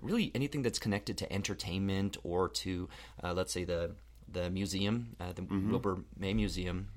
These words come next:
Speaker 1: uh, locally. They've got family-friendly exhibits all the time, and so we've connected with, with them as well. We've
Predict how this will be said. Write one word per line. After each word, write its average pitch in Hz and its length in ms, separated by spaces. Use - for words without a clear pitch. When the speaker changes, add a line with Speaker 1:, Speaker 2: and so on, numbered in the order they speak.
Speaker 1:
uh, 87 120
locally. 95 320
They've 92 320
got - 220
family-friendly 92 840
exhibits 92 440
all 92 120
the 98 100
time, 92 320
and 104 100
so - 100
we've 85 180
connected 80 400
with, 85 220
with 85 200
them 90 220
as 90 140
well. 90 300
We've 90 260